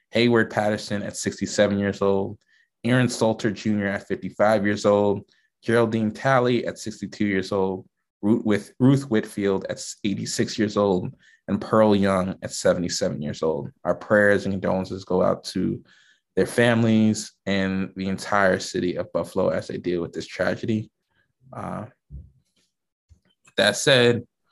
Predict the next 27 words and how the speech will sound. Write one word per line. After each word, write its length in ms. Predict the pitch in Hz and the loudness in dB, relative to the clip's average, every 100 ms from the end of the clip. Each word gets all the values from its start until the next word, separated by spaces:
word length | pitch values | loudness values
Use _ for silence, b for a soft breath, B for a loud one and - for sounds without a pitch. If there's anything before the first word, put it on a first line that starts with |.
| b b _ - _ | b b _ -20 _
um, 600 | 104 101 98 98 95 98 - _ _ _ | 2 4 2 2 0 -4 -12 _ _ _
I 140 | - 117 | -14 -6
do 120 | 110 | -2
wanna 200 | 107 104 | 2 2
wrap 300 | 98 101 101 | 4 4 4
up 200 | 101 95 - | 4 2 0
this, 400 | 98 - - - | -6 -6 -14 -10
this 180 | 104 98 | -8 0
episode 720 | 101 101 - 101 95 95 92 | 0 0 -2 2 2 2 0
of 560 | - 95 92 87 90 90 _ _ _ _ - | 0 0 2 0 -2 -8 _ _ _ _ -8
Put 140 | - 95 | -4 -2
in 60 | |
the 40 | 98 | -2
Group 180 | 95 | -4
Chat 240 | - - - | 0 0 0
podcast. 760 | 127 117 110 120 110 107 104 - _ _ _ - | 0 0 0 2 4 2 -2 -14 _ _ _ -8
Again, 380 | 107 113 110 101 | 0 2 2 0
thank 240 | 104 101 | -2 -2
you 60 | 104 | -6
so 180 | - 101 | -6 -4
much 240 | 98 92 | -4 -6
for 100 | - | -6
listening, 520 | 101 101 101 101 95 - | -2 -2 -2 -4 -4 -4
and 160 | 92 92 | -6 -4
we'll 120 | 90 | -6
catch 340 | - 98 - | -2 -4 -2
you 300 | 107 104 104 | -4 -4 -6